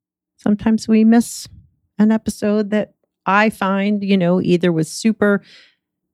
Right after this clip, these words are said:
I got lots of great feedback from, or just something that really touched me. And so I will be resharing some episodes over the summer as well. But then I will catch you back here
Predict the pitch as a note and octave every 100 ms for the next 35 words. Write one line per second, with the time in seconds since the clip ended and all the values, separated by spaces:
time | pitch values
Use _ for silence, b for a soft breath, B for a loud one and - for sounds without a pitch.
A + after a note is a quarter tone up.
0 | _ _ _ _ _ - D#3 D3 - D3+
1 | D#3+ - - D3+ C#3 - F#3 F#3 G#3 A3+
2 | - A#3+ A#3+ A#3+ - F#3+ G3 F#3+ - -
3 | G3+ - - F#3 - E3+ D#3 - D#3 D3+
4 | - C#3 - - D3 - B2 - - C3
5 | B2+ B2 C#3+ C3+ C#3 C#3 C#3 C#3+ D#3+ D3+
6 | - D3 D3 C#3 C#3 C#3 C#3 - - C#3+
7 | C#3 C#3 C#3 C#3 C#3 - C#3+ C#3+ C3+ B2
8 | A#2 C3 - - G2+ - G#2 _ b b
9 | b b b b _ - G3 A#3 A#3+ B3+
10 | B3 A#3 C4 C4 C4 A#3+ C4 - B3+ B3
11 | C#4 D4